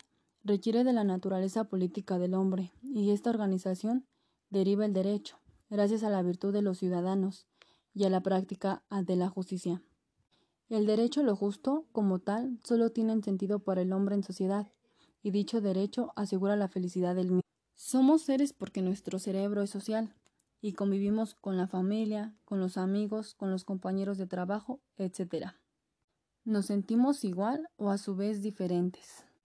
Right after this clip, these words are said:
En su obra de filosofía política, Aristóteles afirma que el hombre es un ser social y político.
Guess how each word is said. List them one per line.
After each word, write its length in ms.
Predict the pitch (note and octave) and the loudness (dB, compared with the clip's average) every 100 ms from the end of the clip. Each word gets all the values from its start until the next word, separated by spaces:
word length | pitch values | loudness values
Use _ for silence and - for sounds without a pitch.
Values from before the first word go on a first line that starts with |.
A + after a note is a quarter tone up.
| _ _ _ _ _ _ _ | _ _ _ _ _ _ _
En 180 | C4+ A#3+ | 2 2
su 160 | A#3+ A#3+ | 4 4
obra 340 | A#3 B3 C#4+ | 4 2 2
de 140 | C#4+ G#3 | 0 0
filosofía 720 | G3 F#3 F#3 F#3 G3+ G#3+ B3 _ | -2 -2 -4 -4 -4 -4 -6 _
política, 720 | - G3+ G3+ F#3+ G#3 A3 B3 D#4+ _ _ _ _ _ | -2 0 0 -4 -6 -4 -4 -6 _ _ _ _ _
Aristóteles 640 | G3+ G#3 G#3 A3+ C4+ C4+ G3+ | -2 0 0 0 0 2 0
afirma 540 | F#3 G3+ G#3 A#3+ D#4 _ _ _ _ _ _ _ _ _ _ _ _ | 2 2 2 0 -2 _ _ _ _ _ _ _ _ _ _ _ _
que 120 | G#3+ | 0
el 100 | G#3+ | 2
hombre 320 | A3+ A3+ A#3 A3+ | 4 4 4 2
es 100 | A#3+ | 2
un 100 | G#3+ | 0
ser 140 | G#3 | 0
social 320 | G#3+ G#3 G3+ | -2 0 0
y 40 | G3+ | 0
político. 600 | F3+ G3+ F#3 F#3 - | 0 -2 -4 -12 -18